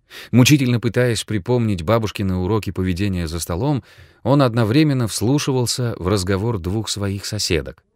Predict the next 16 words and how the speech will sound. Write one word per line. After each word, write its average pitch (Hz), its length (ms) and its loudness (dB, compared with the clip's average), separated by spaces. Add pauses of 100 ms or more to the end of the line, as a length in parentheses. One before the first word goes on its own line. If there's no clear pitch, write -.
(680)
Молодые 120 440 6
женщины 117 460 2
весело 101 440 0
щебетали, 104 680 0 (380)
обсуждая 147 540 4
какую-то 147 440 0
новую 123 540 2
чудодейственную 87 880 0
диету, 131 500 0 (360)
и 139 120 6
при 127 240 6
этом 180 380 6
уплетали 113 600 2
за 92 220 4
обе 76 220 -4
щеки. - 480 -6